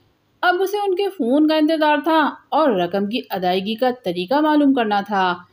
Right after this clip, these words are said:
इन्हीं ख्यालात में घिरा वो दफ्तर पहुंचा। एंड इसी वक्त फ़ोन की घंटी बज उठी।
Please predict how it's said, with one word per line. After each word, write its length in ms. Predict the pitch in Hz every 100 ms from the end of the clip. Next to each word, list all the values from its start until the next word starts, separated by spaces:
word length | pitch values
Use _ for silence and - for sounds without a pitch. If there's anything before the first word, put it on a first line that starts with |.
| _ _ _ -
इन्हीं 280 | 196 190 214
ख्यालात 600 | 214 185 180 185 196 190
में 140 | 214
घिरा 240 | 202 208 220
वो 200 | 254 247
दफ्तर 440 | 180 165 - 233
पहुंचा। 520 | 269 196 185 190 196 190 - _ _
एंड 240 | 320 349 339 -
इसी 260 | 269 330 339
वक्त 220 | 339 339
फ़ोन 320 | - 208 226
की 320 | 220 269 202 185
घंटी 260 | 175 185
बज 200 | 262 285
उठी। 480 | 226 220 220 220 202